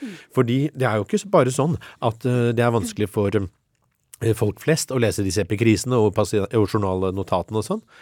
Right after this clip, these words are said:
Speaker 2: Det kan jo også være vanskelig for oss leger. Og jeg pleier å bruke som eksempel, eh, øyelegene, som er et veldig sånn teknisk fag.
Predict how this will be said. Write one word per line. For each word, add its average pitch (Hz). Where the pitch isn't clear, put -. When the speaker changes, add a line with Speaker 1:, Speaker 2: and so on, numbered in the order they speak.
Speaker 2:
Det 127
kan 110
jo 127
også 131
være 117
vanskelig 101
for 113
oss 107
leger. 117
Og -
jeg 120
pleier 123
å 113
bruke 113
som 101
eksempel, 107
eh, 107
øyelegene, 92
som 110
er 110
et 107
veldig 107
sånn 104
teknisk 113
fag. 151